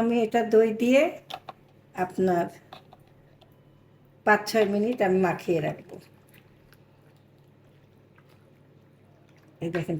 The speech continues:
কি অবস্থা, রানটার কি অবস্থা। এরকম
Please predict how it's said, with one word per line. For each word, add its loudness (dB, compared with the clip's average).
কি -8
অবস্থা, -6
রানটার -8
কি -6
অবস্থা। -14
এরকম -4